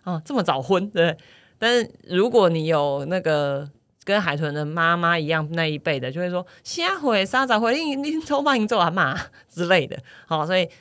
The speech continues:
大家就会觉得这个世代的落差其实越来越大。那我，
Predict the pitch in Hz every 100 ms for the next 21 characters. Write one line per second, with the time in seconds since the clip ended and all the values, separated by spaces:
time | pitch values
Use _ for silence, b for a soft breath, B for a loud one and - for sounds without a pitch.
0 | B 185 190 190 180 147 143 170 156 147
1 | - 220 208 170 175 147 139 147 143 131
2 | 139 139 139 127 120 - b b b -
3 | 254